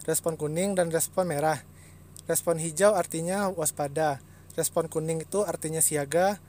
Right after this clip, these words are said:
dan respon merah itu artinya bahaya. Nah, tahu nggak,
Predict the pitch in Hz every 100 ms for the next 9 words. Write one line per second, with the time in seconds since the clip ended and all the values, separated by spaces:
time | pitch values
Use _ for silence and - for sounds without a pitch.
0 | - - 160 156 156 - 165 156 156 151
1 | - 185 - 175 165 143 139 139 131 -
2 | - - - - - - - - - 160
3 | 139 - - 202 226 170